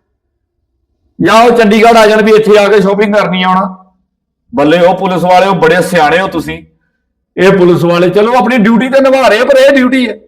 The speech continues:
ਵੇਖ ਤੇ ਲਓ ਪਹਿਲੇ ਕਿ ਤੁਸੀਂ ਡਿਊਟੀ ਨਿਭਾ ਕਿਹੜੀ ਰਹੇ ਹੋ। ਅੰਦਰ ਰੇਹੜੀਆਂ ਤੁਹਾਨੂੰ ਅਸੀਂ ਆਪਣੇ ਚੈਨਲ ਦੇ ਮਾਧਿਅਮ ਰਾਹੀਂ ਕਈ ਵਾਰ ਵਿਖਾ ਚੁੱਕੇ ਆ। ਗੋਲ ਗੱਪਿਆਂ ਦੀਆਂ ਰੇਹੜੀਆਂ ਲੱਗੀਆਂ ਨੇ, ਦੁਕਾਨਦਾਰਾਂ ਨੇ ਕਬਜ਼ੇ ਤੇ ਕਬਜ਼ਾ ਕੀਤਾ ਹੋਇਆ, ਉਹ ਤੁਹਾਨੂੰ ਦਿਖਾਈ ਨਹੀਂ ਦਿੱਤਾ।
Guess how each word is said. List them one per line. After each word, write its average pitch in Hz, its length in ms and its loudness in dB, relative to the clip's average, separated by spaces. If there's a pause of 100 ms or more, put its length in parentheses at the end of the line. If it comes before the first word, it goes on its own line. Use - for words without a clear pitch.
(640)
ਵੇਖ 220 360 0
ਤੇ 269 100 2
ਲਓ 233 120 0
ਪਹਿਲੇ 247 340 0
ਕਿ 240 60 -4
ਤੁਸੀਂ 233 260 -4
ਡਿਊਟੀ 214 260 -6
ਨਿਭਾ 226 300 0
ਕਿਹੜੀ 202 260 -4
ਰਹੇ 320 200 -4
ਹੋ। 131 100 -8 (1120)
ਅੰਦਰ 196 240 -2
ਰੇਹੜੀਆਂ 294 540 2
ਤੁਹਾਨੂੰ 403 380 0
ਅਸੀਂ 466 160 -2
ਆਪਣੇ 427 220 -2
ਚੈਨਲ 403 360 -2
ਦੇ 440 100 2
ਮਾਧਿਅਮ 440 360 -2
ਰਾਹੀਂ 440 160 0
ਕਈ 190 220 0
ਵਾਰ 196 140 0
ਵਿਖਾ 196 300 0
ਚੁੱਕੇ 175 320 -4
ਆ। 175 80 -4 (1200)
ਗੋਲ 196 220 0
ਗੱਪਿਆਂ 208 340 0
ਦੀਆਂ 196 200 0
ਰੇਹੜੀਆਂ 208 340 0
ਲੱਗੀਆਂ 190 340 0
ਨੇ, 208 120 0
ਦੁਕਾਨਦਾਰਾਂ 202 680 2
ਨੇ 190 100 2
ਕਬਜ਼ੇ 175 360 -2
ਤੇ 196 120 -2
ਕਬਜ਼ਾ 190 320 0
ਕੀਤਾ 185 260 -4
ਹੋਇਆ, 294 340 0 (600)
ਉਹ 233 100 2
ਤੁਹਾਨੂੰ 247 340 0
ਦਿਖਾਈ 190 280 0
ਨਹੀਂ 233 120 0
ਦਿੱਤਾ। 220 420 -2